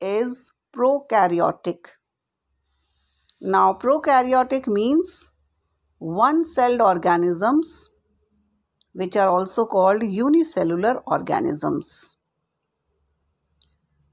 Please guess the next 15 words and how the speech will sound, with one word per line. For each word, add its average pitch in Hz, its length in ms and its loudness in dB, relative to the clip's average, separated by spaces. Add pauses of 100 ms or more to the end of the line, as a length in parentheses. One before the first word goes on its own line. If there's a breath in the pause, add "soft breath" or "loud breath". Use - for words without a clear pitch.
(100)
Now, 202 360 2
out 180 220 0
of 190 140 -2
the 190 80 -2
four 233 260 2
options 254 460 2
given, 247 340 2
you 233 120 0
have 214 180 2
to 233 100 -14
find 214 320 0
out 277 240 0
which 240 320 -2
one 196 280 0
is 330 440 -4